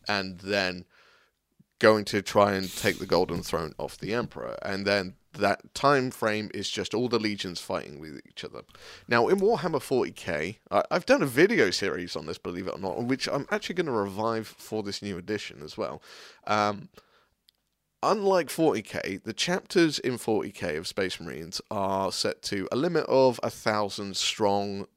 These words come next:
Some of them break it, like Black Templars and Space Wolves. They don't tend to care.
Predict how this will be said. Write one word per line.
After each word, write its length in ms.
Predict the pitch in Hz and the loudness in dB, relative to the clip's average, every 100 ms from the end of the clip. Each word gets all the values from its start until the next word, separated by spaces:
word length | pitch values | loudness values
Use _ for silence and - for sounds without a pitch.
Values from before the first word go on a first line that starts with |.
| _ | _
Some 340 | 120 - 117 113 | 0 2 2 2
of 80 | |
them 180 | 113 110 | 2 2
break 320 | 101 98 92 | 4 4 2
it, 100 | 95 | -2
like 200 | 76 82 | -2 -4
Black 240 | 95 87 - | -2 -4 -4
Templars 640 | 101 95 - 95 90 92 | -6 -6 -4 -2 -2 -4
and 80 | 67 | -10
Space 320 | - 95 95 | -4 -4 -2
Wolves. 320 | 101 95 95 - | -4 -6 -8 -8
They 140 | 82 | -8
don't 200 | 80 85 | -8 -8
tend 200 | - - | -10 -12
to 80 | - | -14
care. 420 | - 120 110 107 | -2 4 4 2